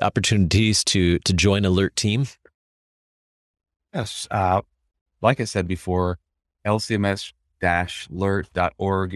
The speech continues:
Speaker 2: is the place where we centralize most of our communications. And that's where you see basic lert training events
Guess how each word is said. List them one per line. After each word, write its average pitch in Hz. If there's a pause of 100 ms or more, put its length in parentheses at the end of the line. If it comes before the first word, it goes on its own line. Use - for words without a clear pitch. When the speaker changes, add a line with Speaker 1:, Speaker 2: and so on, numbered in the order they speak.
Speaker 2:
is 98
the 85
place 104
where 90
we 90
centralize 90
most 95
of 85
our 85
communications. 92 (460)
And 92
that's 104
where 92
you 90
see 87 (460)
basic 95
lert 95
training 95
events 90